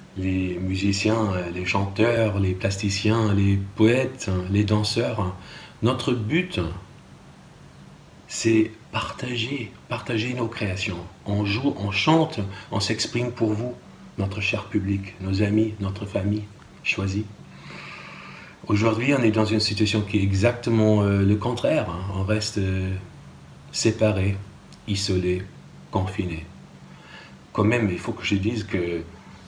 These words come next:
je suis très touché par tous les efforts que tout le monde montre en s'exprimant, en partageant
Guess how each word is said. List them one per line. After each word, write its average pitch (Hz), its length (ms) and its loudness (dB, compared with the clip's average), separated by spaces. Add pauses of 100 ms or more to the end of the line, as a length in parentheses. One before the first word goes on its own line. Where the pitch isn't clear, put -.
(500)
je - 60 -10
suis 104 140 -2
très 123 180 -2
touché 110 300 0
par 101 220 -2
tous - 120 -6
les 117 160 -2
efforts 104 440 0 (880)
que - 80 -8
tout 104 160 -2
le 107 100 4
monde 98 260 2
montre 120 420 0 (580)
en 104 120 -2
s'exprimant, 101 720 0 (500)
en 98 80 -2
partageant 95 640 -2